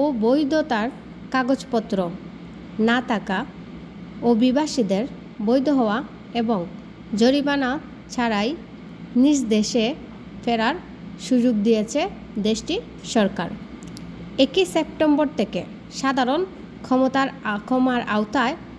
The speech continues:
তারা এই সুযোগ নিতে পারবেন। পরবর্তী দুই মাস আরব আমিরাত সরকার দুই মাসের জন্য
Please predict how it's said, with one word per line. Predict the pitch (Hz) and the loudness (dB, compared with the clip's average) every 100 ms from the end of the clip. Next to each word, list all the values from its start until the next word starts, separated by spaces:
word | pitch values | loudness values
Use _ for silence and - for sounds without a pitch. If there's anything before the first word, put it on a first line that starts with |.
| - - | -14 -4
তারা | 202 240 339 247 | 0 0 0 0
এই | 220 | 0
সুযোগ | - 226 208 180 - - | 2 2 2 0 -4 2
নিতে | 214 214 | 2 2
পারবেন। | 202 180 170 - - - - - - - - - - - - - | 0 0 -2 -6 -8 -12 -12 -12 -12 -10 -10 -10 -10 -10 -8 4
পরবর্তী | 294 294 269 254 - 269 359 - - 208 | 6 6 6 4 2 0 0 -4 -10 0
দুই | 247 262 | 4 4
মাস | 202 170 - - - - - - - - - | 2 0 -6 -10 -12 -12 -12 -14 -14 -8 0
আরব | 240 233 | 2 4
আমিরাত | 233 240 240 226 | 4 4 2 0
সরকার | - 220 202 208 320 - - - | 0 0 0 0 -2 -6 -10 0
দুই | 214 294 | 4 4
মাসের | 285 240 285 277 | 4 4 2 4
জন্য | 247 214 | 4 4